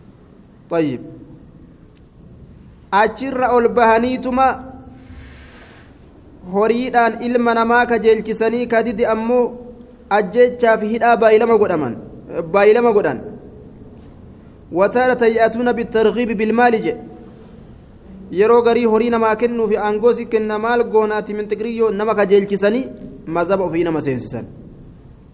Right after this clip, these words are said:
Horiidhaan, horiidhaan illee ni seensisanii bara. Gurbaa tokko waan je'e, ho-,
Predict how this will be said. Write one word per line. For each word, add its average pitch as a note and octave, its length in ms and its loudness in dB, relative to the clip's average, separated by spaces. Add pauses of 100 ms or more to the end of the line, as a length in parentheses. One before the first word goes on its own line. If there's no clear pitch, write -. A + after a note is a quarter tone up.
(1500)
Horiidhaan, E3+ 460 2 (100)
horiidhaan F#3+ 380 -2
illee G#3+ 200 0
ni G#3 80 -2
seensisanii D#3 440 -2
bara. D3+ 160 -6 (1500)
Gurbaa F3+ 280 0
tokko G#3 340 -2
waan G#3 260 0
je'e, E3 160 0 (1900)
ho-, E3 100 -14